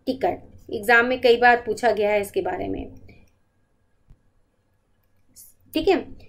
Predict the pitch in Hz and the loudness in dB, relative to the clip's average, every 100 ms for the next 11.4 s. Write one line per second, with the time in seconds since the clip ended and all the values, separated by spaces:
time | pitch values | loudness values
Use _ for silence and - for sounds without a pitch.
0 | - - - _ - 302 370 339 370 370 | -20 -20 -20 _ 4 8 8 10 10 8
1 | - 262 262 330 320 302 269 269 285 285 | 6 2 2 2 4 6 6 4 4 4
2 | 269 - 254 269 285 277 285 262 294 349 | 4 4 4 6 4 4 4 2 0 0
3 | - - - - - 247 262 269 - 311 | -4 -14 -16 -16 -4 4 8 8 8 4
4 | 294 302 320 - 240 240 233 226 247 277 | 6 6 4 0 -4 2 4 6 6 4
5 | 320 330 - - - - 269 247 285 262 | 4 0 -4 -14 -14 -2 2 4 4 0
6 | 311 311 302 226 185 220 220 247 247 285 | -2 -2 -4 -12 0 2 4 2 0 0
7 | 320 311 302 302 302 302 294 311 294 294 | 0 0 0 2 4 4 6 4 4 0
8 | 294 277 262 302 - 294 269 285 311 - | 2 4 4 2 -2 2 4 2 0 -6
9 | - - 330 330 349 349 - 427 370 311 | -16 0 0 2 2 0 -2 2 4 6
10 | 320 294 277 277 311 311 302 277 269 - | 6 4 4 2 4 2 4 2 2 4
11 | 254 262 277 - | 6 6 4 -4